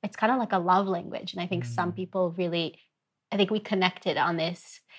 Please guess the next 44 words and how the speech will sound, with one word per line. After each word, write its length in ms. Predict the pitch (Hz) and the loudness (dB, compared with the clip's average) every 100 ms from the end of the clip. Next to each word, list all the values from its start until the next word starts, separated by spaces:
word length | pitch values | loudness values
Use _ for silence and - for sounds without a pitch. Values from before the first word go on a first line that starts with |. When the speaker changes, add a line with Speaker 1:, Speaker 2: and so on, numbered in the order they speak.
| - _ | -20 _
Speaker 1:
He 540 | - 214 196 185 180 175 | -4 0 2 2 2 0
really, 320 | 180 190 180 180 | 2 4 4 0
he, 260 | - 196 185 | -4 -4 -4
he 200 | - 208 | -6 0
acted 420 | 185 185 - 196 - | 2 2 0 -2 0
in 200 | 202 196 | 0 4
many 220 | 196 233 | 4 4
ways 220 | 202 180 | 4 2
as 140 | 180 | 0
a 60 | 175 | -2
mentor 500 | 165 160 175 185 160 | -2 -2 -2 -4 -6
to 160 | 160 170 | -6 -6
me. 200 | 160 160 | -4 -2
I 140 | 160 | -4
was 380 | 160 180 165 165 - - | -4 -4 -4 -6 -14 0
very 360 | 190 175 175 | 4 4 4
young. 380 | 165 156 208 254 | 2 2 -2 -4
I 40 | 185 | -6
was, 140 | 170 | -6
like, 160 | 175 175 | -8 -8
twenty 280 | - 170 170 | -4 0 0
years 200 | 170 175 | 0 2
old. 320 | 160 185 202 - - - - | 4 4 0 -8 -12 -12 -2
I 60 | 196 | 0
was 80 | |
Speaker 2:
Mm-hmm. 80 | 180 | 4
Speaker 1:
very 220 | 190 190 | 6 4
shy. 420 | 202 - 170 156 190 | 4 4 4 6 2
I'd 100 | 190 | 2
never 220 | 175 190 | 0 0
used 300 | 180 180 - | 0 -2 0
my 120 | 160 | 0
voice 280 | 160 180 185 | 4 4 4
before. 240 | 190 180 180 | 0 0 2
I 40 | |
used 180 | 226 226 | 4 4
my 140 | 180 | 4
body 560 | - 175 185 143 185 - - | 6 6 6 2 -4 -6 0
a 80 | 180 | 4
lot, 340 | 170 165 185 - | 8 6 4 0
you 140 | 190 | 0
know, 200 | 170 170 185 | 2 2 2
Speaker 2:
Mm-hmm. 40 | |
Speaker 1:
in, 220 | 170 175 | 0 -2